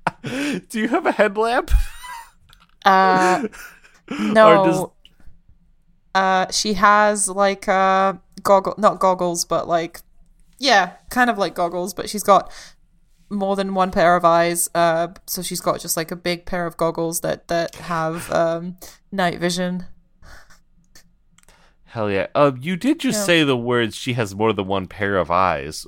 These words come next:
Speaker 2: Yeah, she
Speaker 1: What?
Speaker 2: does. Uh, don't
Speaker 1: What?
Speaker 2: the Sithari, wait.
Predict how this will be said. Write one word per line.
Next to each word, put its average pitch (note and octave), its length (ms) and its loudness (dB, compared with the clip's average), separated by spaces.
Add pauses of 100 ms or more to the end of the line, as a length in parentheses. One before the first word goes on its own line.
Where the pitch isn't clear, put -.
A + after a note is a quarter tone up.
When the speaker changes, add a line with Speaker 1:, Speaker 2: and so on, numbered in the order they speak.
(120)
Speaker 2:
Yeah, - 140 2
she D#3+ 100 6
Speaker 1:
What? A#3+ 80 0
Speaker 2:
does. G3+ 480 -4 (400)
Uh, - 60 -6 (100)
don't - 280 4
Speaker 1:
What? G#4 60 0 (100)
Speaker 2:
the G4+ 60 -6
Sithari, F#4 640 2
wait. D4+ 360 -2